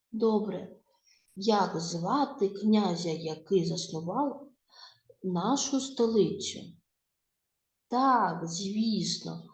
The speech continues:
це Київ. Молодці, дітки, ви сьогодні гарно попрацювали.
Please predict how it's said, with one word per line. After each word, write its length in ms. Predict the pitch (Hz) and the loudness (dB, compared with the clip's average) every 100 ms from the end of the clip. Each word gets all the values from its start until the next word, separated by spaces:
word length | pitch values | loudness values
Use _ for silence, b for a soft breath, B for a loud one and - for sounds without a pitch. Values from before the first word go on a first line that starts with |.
| B B - | B B -14
це 400 | - 190 220 220 | -4 2 2 2
Київ. 760 | - - 196 165 151 - - _ _ _ B B B - | -2 -2 0 0 -2 -10 -18 _ _ _ B B B -10
Молодці, 680 | 190 185 185 185 - - 180 | -4 -2 0 -2 -2 0 0
дітки, 500 | 165 170 165 - 160 | -2 -4 -6 -4 -6
ви 120 | 156 | -6
сьогодні 500 | - 151 156 160 160 | -6 -6 -6 -4 -4
гарно 480 | 160 170 170 165 156 | -4 -4 -4 -4 -8
попрацювали. 1200 | - - 165 - - 147 147 165 247 269 - - | -10 -8 -8 -6 -6 -6 -6 -2 2 2 0 -6